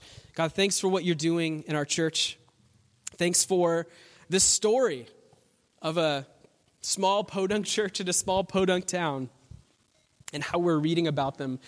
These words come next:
two thousand some odd years later. God, we,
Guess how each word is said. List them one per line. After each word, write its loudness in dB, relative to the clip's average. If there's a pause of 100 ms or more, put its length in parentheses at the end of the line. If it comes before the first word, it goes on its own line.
(140)
two 0
thousand 2
some 2
odd 2
years 0
later. -8 (1300)
God, 0
we, 2